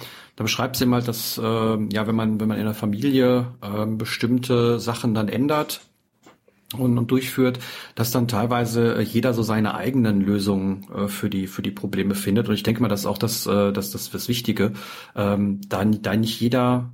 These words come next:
gleich ist und jeder andere Prioritäten hat und sowas und man schon gar nicht irgendwie anderen Leuten sagen kann, wie sie zu leben haben oder was sie immer wegzugeben haben,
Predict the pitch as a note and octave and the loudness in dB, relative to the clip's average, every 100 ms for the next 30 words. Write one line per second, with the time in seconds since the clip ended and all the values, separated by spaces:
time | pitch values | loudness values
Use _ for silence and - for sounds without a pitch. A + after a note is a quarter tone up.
0 | - - G#2+ A#2+ D3 - C#3+ B2 G#2 A#2 | -14 -6 -2 -2 -4 -6 -6 -4 -2 0
1 | A2 A2 B2 B2 B2 G#2+ G#2+ A2 B2 C3+ | 0 0 -2 0 0 0 0 -2 0 -2
2 | C3 B2 B2 B2 B2 A2+ A2 G#2+ A2 G2 | 0 -2 0 0 0 0 2 2 0 2
3 | B2 B2 A#2+ A2+ A2+ A#2+ A2+ A2+ A#2 G#2+ | 0 0 0 2 2 2 2 2 2 2
4 | A#2 B2 A#2+ G#2+ A2 A2 A#2 F#2+ A2 B2+ | 0 -2 -4 -2 -2 -2 -2 0 0 0
5 | A#2+ A#2 A#2 G#2 G2+ G#2+ G2+ G2+ G#2 C#3 | -2 0 0 0 -2 -2 -2 -2 -2 -2
6 | - A2 F#2 G2 F#2+ F#2 | -4 -4 -2 -2 0 0